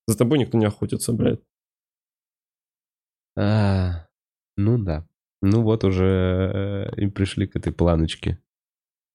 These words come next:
Speaker 2: Они действительно хорошо делают свою работу.
Speaker 1: Да.
Speaker 2: <laughs> Мы... Они хотели, я думаю, там одним из пунктов, надо, чтоб комики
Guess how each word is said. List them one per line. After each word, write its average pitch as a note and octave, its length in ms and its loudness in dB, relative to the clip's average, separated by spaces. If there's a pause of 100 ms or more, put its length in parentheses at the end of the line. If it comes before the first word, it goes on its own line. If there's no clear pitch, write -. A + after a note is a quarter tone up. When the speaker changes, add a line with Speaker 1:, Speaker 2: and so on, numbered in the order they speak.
(160)
Speaker 2:
Они G#2 260 4
действительно G2+ 680 0
хорошо F2+ 380 0
делают E2+ 360 4
свою D#2+ 220 2
работу. E2 460 2 (260)
Speaker 1:
Да. A2+ 400 0
Speaker 2:
<laughs> - 360 -8 (100)
Мы... A2 360 4 (560)
Они A2 220 4
хотели, A2+ 480 2
я F#2 120 2
думаю, G#2 220 2
там G2 160 2
одним G#2 260 0
из G#2 100 -4
пунктов, A2+ 400 0 (340)
надо, A2 300 2
чтоб - 260 -2
комики G#2 840 0